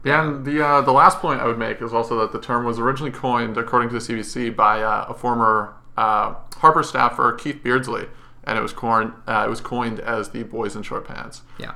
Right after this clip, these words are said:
Speaker 1: And so that's, that's keeping true to sort of its origins as well.
Speaker 2: Yeah. Besides, and as I,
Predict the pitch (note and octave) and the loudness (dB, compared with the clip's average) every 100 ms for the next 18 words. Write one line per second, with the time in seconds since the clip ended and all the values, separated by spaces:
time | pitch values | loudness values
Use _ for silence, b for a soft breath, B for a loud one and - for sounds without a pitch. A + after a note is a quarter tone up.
0 | - - A2 A#2 A2 - - A#2+ - A#2+ | -6 -4 0 0 0 -2 0 0 0 -4
1 | A2 - G#2 G2+ - - G#2+ G2+ G2+ A2+ | -4 -4 -4 -2 -6 -4 -6 -6 -8 -6
2 | G#2 G#2 G#2 G#2 - - - - A2 - | -6 -8 -12 -10 -8 -8 -8 -10 -10 -6
3 | E3 E3+ B2+ C3 C#3 B2+ A#2+ C3+ B2+ | 0 0 0 -4 -6 -4 -6 -4 -6